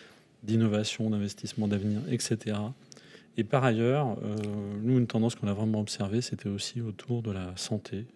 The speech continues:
Et là, euh, on est passé du gadget. Hein, il y a deux,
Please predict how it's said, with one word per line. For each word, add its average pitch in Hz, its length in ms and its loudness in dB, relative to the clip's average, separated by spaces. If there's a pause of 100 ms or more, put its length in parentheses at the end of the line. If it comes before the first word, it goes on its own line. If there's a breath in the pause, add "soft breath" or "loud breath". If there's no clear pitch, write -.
(120)
Et 95 120 -4
là, 110 260 -2
euh, 92 200 -6 (580 loud breath)
on 101 120 0
est 107 80 2
passé 123 460 2
du 117 140 -4
gadget. 117 680 2 (500)
Hein, 107 180 0
il 101 60 -2
y - 20 -4
a 92 60 -2
deux, 104 500 -2